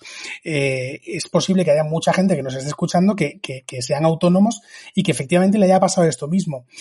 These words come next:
Ante eso, eh, digamos que lo que decidieron estos dos ciudadanos fue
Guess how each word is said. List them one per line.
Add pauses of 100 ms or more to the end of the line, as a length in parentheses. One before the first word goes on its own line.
(220)
Ante
eso,
eh,
digamos
que
lo
que
decidieron
estos
dos
ciudadanos
fue